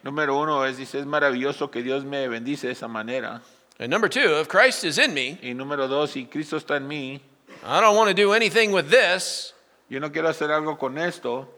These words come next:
Speaker 2: that would not be pleasing to him.
Speaker 1: que no va a agradar a él.
Speaker 2: Okay, now, remember the Bible verse that says that this body is the temple of the Holy Spirit?
Speaker 1: ¿Se acuerdan que hay un versículo que dice que este cuerpo es el templo del Espíritu Santo?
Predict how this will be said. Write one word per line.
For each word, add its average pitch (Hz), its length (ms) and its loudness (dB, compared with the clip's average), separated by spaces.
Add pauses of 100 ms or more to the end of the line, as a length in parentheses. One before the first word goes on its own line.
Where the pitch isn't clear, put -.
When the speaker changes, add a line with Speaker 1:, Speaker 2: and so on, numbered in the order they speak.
Speaker 2:
that 143 120 0
would 160 120 0
not 175 160 4
be 180 100 -2
pleasing 185 400 0
to 175 80 2
him. 185 260 4 (100)
Speaker 1:
que 123 120 -6
no 131 180 -2
va 147 120 2
a 147 40 2
agradar 143 560 2
a 120 180 -2
él. 151 180 -4 (580)
Speaker 2:
Okay, 147 220 2
now, 147 240 2 (200)
remember 165 340 2
the 170 80 2
Bible 175 280 6
verse 175 300 4
that 156 120 -6
says 165 360 2
that 156 380 -2
this 170 180 0
body 151 460 6
is 156 260 -4
the 139 140 -2
temple 190 640 2 (340)
of 151 140 -4
the 147 80 0
Holy 160 240 2
Spirit? 196 460 4 (160)
Speaker 1:
¿Se 127 80 -2
acuerdan 147 340 0
que 143 80 -2
hay 139 60 0
un 147 80 -6
versículo 151 500 -2
que 135 100 -2
dice 139 300 -6
que 143 80 -6
este 143 220 -6
cuerpo 143 360 -4
es 151 120 -4
el 131 100 -4
templo 139 400 -6
del 127 140 -6
Espíritu 131 420 -10
Santo? 131 340 -12